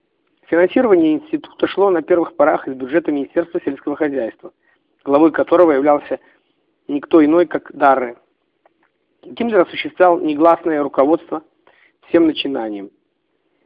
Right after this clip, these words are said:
Первым делом Н Н Р Б занялись монополизацией древнегерманских исследований. В течение нескольких месяцев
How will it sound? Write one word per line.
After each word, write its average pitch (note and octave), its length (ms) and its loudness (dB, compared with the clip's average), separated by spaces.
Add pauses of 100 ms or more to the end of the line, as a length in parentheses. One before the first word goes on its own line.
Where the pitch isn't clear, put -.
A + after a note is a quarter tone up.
Первым G#3 300 4
делом F#3+ 260 4
Н D3+ 80 0
Н D#3 100 2
Р F#3+ 120 2
Б D#3+ 100 2
занялись D#3 400 -2 (300)
монополизацией C#3+ 840 -2
древнегерманских C#3 800 -6
исследований. G#2+ 600 -6 (640)
В - 60 -20
течение G#3 240 -2
нескольких C#3+ 320 -10
месяцев F3+ 380 -2